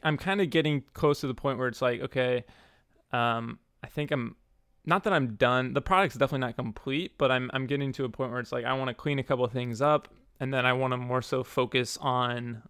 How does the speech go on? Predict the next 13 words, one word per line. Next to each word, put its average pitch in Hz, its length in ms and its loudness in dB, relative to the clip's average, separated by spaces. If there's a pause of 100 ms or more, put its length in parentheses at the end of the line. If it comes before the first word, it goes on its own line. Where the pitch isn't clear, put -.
(100)
like, 123 180 0
the 127 80 -4
sales 123 800 0
and 117 380 -4
distribution 123 640 -4
side, 120 580 0 (640)
uh, 127 140 4
'cause 123 180 0
I 143 60 6
think 170 180 2
that's 127 180 4
definitely 123 400 2
where 120 580 0